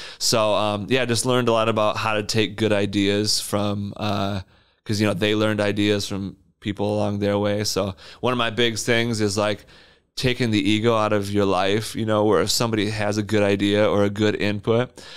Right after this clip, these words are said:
I think a lot of people would just go like, "Nah, I got, I got it figured out. Like, I know what I'm gonna do." And it's like,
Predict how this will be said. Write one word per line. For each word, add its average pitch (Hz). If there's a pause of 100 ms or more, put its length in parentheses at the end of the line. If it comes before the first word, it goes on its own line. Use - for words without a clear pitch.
I 123
think 127
a 113
lot 110
of 110
people 110
would 104
just 104
go 92
like, 78
"Nah, 85
I 98
got, 110
I 110
got 107
it 104
figured 104
out. 92
Like, 113
I 110
know 110
what 107
I'm 104
gonna 104
do." 98
And 113
it's 104
like, 101